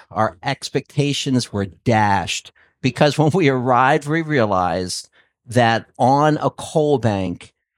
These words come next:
in a small building, in a small container of glass, housed a small <laughs> collection of coins. And I thought about that.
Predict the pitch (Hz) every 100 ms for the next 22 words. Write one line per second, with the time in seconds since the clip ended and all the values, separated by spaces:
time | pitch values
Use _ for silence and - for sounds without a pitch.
0 | _ 120 104 - - 135 147 170 165 147
1 | 127 113 113 117 110 101 - - 135 131
2 | 143 147 - 143 - 131 131 127 123 120
3 | _ - 101 - 107 107 101 85 71 -
4 | - - _ _ 135 123 113 90 80 -
5 | - - _ _ _ _ 107 107 - -
6 | - 131 131 123 110 - 110 - - -
7 | - 143 - - - - 120 113 - -
8 | 165 120 98 95 90 95 - _ _ _
9 | _ _ _ _ _ _ 76 139 170 208
10 | 240 - - 202 175 151 123 110 101 120
11 | 107 104